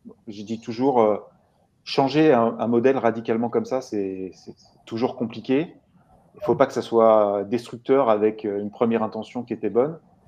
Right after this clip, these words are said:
Donc, il faut prendre le temps, parfois faire du test and learn,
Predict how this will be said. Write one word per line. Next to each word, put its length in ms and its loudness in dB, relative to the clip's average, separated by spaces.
Donc, 120 -12
il 40 -20
faut 120 -6
prendre 280 -2
le 140 -2
temps, 360 -2
parfois 280 -2
faire 240 -2
du 120 -10
test 280 -4
and 100 0
learn, 320 0